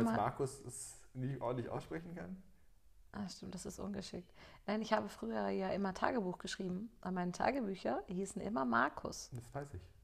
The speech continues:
Speaker 2: Ich kann dir nicht erklären, warum das so ist. Ähm, aber deswegen muss
Speaker 1: Na, du brauchtest halt jemanden zum Ansprechen. Und Markus ist halt ein total generischer Männername, der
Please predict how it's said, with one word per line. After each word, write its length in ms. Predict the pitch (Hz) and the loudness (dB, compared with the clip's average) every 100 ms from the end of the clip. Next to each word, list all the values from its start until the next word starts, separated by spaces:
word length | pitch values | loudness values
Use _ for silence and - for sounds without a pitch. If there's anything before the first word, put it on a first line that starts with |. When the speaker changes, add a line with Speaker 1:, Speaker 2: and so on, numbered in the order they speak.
| - - - - - | -20 -20 -20 -20 -8
Speaker 2:
Ich 160 | 196 - | -6 0
kann 120 | 202 | 2
dir 80 | 208 | 4
nicht 160 | 202 202 | 2 -2
erklären, 280 | 190 196 190 | -2 0 2
warum 240 | 185 170 | 0 -4
das 120 | 160 | -6
so 80 | - | -4
ist. 260 | - - - - - - - - - - - - - - - - - - - | -4 -4 -12 -20 -20 -20 -20 -20 -20 -20 -20 -20 -20 -20 -20 -20 -20 -20 -12
Ähm, 380 | 202 185 190 202 - - - - - | -6 -4 -4 -8 -12 -20 -20 -20 0
aber 180 | 208 214 | 0 2
deswegen 320 | 220 202 196 | 2 4 4
muss 240 | 190 - 117 | 2 -2 -2
Speaker 1:
Na, 140 | 107 | 0
du 100 | 95 | 0
brauchtest 360 | 92 90 90 - | 0 -2 -4 -6
halt 80 | 85 | -6
jemanden 280 | 85 - 82 | -4 -6 -8
zum 140 | - | -6
Ansprechen. 520 | 143 - - 82 - | -6 -6 -6 -6 -4
Und 100 | 82 | -4
Markus 280 | 78 - - | -2 -4 -8
ist 100 | - | -4
halt 140 | 98 | -4
ein 40 | 98 | -2
total 280 | 95 87 90 | -4 -4 -4
generischer 500 | 87 95 104 104 104 | -2 -2 -2 -4 -2
Männername, 540 | 113 110 110 110 107 | -2 -2 0 0 -2
der 300 | 104 101 | 0 0